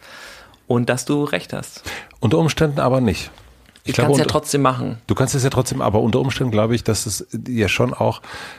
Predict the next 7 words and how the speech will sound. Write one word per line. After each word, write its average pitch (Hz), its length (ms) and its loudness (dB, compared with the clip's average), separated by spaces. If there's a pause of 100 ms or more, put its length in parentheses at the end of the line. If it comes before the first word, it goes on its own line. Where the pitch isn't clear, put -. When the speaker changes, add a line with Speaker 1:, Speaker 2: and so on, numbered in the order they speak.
(140)
Speaker 2:
ähm, 95 540 2 (420)
manchmal 120 640 2 (220)
muss 117 180 2
man 123 160 2
sich 104 120 0
ja 107 80 2
fragen, 98 360 -2